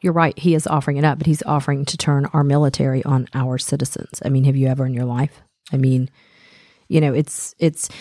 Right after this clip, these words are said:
i-, here's the thing. W-, we, we don't agree. You and I sometimes don't agree on a lot of things, and listeners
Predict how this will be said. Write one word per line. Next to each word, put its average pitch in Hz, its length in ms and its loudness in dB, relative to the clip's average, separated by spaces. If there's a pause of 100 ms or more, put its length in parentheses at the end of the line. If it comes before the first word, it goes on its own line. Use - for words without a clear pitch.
(260)
i-, - 80 -6
here's 311 260 2
the 202 80 4
thing. 143 240 -2 (500)
W-, 175 400 -6
we, 165 300 2
we 170 160 2
don't 165 160 2
agree. 196 360 -2 (500)
You 170 100 6
and 180 80 4
I 156 140 0
sometimes 151 340 -2
don't 156 140 0
agree 147 180 -2
on 143 80 0
a 139 60 -4
lot 131 140 -4
of 135 60 -4
things, 143 340 0
and 156 260 2
listeners 165 680 2